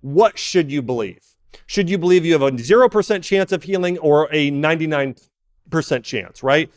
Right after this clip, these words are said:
So you wanna harness, "I have that ninety-nine percent chance of healing." Number two, foster up feelings.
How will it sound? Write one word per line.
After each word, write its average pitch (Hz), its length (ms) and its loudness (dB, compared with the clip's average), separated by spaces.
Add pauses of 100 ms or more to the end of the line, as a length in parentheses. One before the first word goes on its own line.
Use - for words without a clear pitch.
(100)
So - 140 -2
you 180 120 2
wanna 208 120 2
harness, 170 420 -2
"I 143 100 2
have 143 120 4
that 139 160 0
ninety-nine 151 560 -2
percent 135 300 -10
chance 120 240 -6
of 107 100 -12
healing." 95 300 -12 (260)
Number 165 260 -2
two, 185 520 0 (180)
foster 175 580 0
up 156 120 0
feelings. 175 920 -4